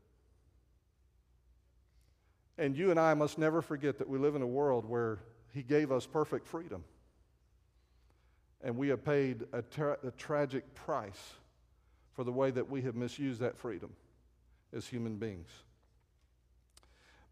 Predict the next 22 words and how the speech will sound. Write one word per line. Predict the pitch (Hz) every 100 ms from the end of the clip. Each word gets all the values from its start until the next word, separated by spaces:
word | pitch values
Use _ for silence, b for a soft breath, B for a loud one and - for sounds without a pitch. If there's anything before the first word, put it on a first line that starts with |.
| -
But | 160
I | 185
think | 208 202
that | 156 139
we | 156
can | 135
best | 120 156 151
understand | 147 131 - 143 135
this | 120 -
"for | - 127 120
all | 131
things" | 120 147 131 110 98 131
when | 123
we | 120
come | 156 147
to | 123
a |
passage | 113 135 131 127 120
like | 113
Romans | 127 123 117 120
eight | 113
twenty-eight, | - 120 120 127